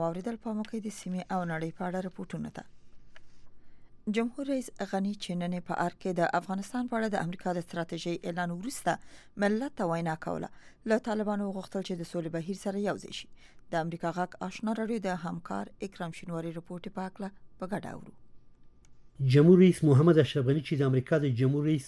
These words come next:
Speaker 2: ډونالډ ټرمپ لخوا د افغانستان په اړه د ستراتیژۍ د اعلان یوه ورځ وروسته یې نن سهار په ارګ کې ملت ته وینا کوله، د دغې ستراتیژۍ د اعلان له امله چې جمهور رئیس غني د تیر وخت یوه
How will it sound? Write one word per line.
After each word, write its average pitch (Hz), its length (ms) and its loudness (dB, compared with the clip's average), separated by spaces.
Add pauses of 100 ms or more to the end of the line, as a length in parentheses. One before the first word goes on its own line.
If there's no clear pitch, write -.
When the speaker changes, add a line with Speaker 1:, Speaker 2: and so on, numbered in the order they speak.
(160)
Speaker 2:
ډونالډ 139 340 4 (120)
ټرمپ 170 260 2
لخوا 143 240 2
د 139 80 4
افغانستان 131 480 2
په 156 100 4
اړه 143 160 2
د 139 120 2
ستراتیژۍ 131 560 2
د 131 100 4
اعلان 147 260 6 (140)
یوه 170 160 8
ورځ 143 240 6
وروسته 160 320 2
یې 135 160 6
نن 151 160 0
سهار 139 260 2
په 143 100 4
ارګ 131 140 0
کې 127 280 -2
ملت 139 240 4
ته 131 100 6
وینا 127 200 6 (120)
کوله، 151 240 6 (160)
د 147 160 4
دغې 170 240 6
ستراتیژۍ 143 580 4
د - 80 4
اعلان 151 300 8
له 131 100 6
امله 127 180 4 (140)
چې - 80 0 (140)
جمهور 139 240 2
رئیس 131 180 0
غني 151 180 6
د 147 140 4
تیر 156 180 6
وخت - 280 0
یوه 135 120 6